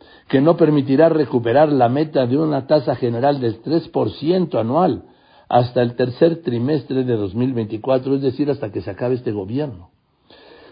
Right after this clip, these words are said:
Para el último trimestre de este año, ahora prevé que promedie, eh, un ocho punto seis por ciento anual, tras la expectativa anterior de ocho punto uno por ciento, por lo que, dijo la Junta de Gobierno del Banco de México,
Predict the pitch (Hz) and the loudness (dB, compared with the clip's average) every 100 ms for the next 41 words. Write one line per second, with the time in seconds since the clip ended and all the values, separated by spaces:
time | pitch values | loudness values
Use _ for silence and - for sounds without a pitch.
0 | - 143 147 151 143 143 131 123 127 127 | 2 4 6 4 4 2 2 2 2 2
1 | 127 127 127 123 135 156 165 131 127 131 | 4 2 2 2 2 2 2 2 4 4
2 | 113 110 123 135 123 110 107 110 127 123 | 2 -2 0 0 0 -4 -4 -2 -2 0
3 | 123 113 - _ - 104 107 113 123 123 | 0 0 -8 _ -6 -4 -2 -2 -2 0
4 | 123 127 143 - 110 120 123 107 120 113 | -2 0 -2 -2 -2 -2 -4 -4 -6 -6
5 | 104 - 120 117 117 95 107 131 139 - | -8 -4 -4 -4 -6 -4 0 0 0 -8
6 | _ _ - 120 117 - 107 110 104 123 | _ _ -4 -2 -2 -4 -8 -6 -2 0
7 | 120 107 110 127 120 117 135 131 120 120 | 0 0 0 2 2 0 -2 -2 -2 -2
8 | 123 127 117 123 117 117 - 165 156 151 | -2 0 0 0 0 -2 2 2 2 0
9 | 143 - _ _ - 139 139 123 117 117 | -2 -6 _ _ 2 4 4 4 2 2
10 | - 113 156 135 117 107 117 113 107 98 | -2 -2 -2 0 0 0 -2 -2 -2 -4
11 | 98 104 95 92 95 113 110 104 135 196 | -4 -4 -6 -6 -4 -4 -4 -4 -2 -2
12 | 185 165 160 | 0 2 2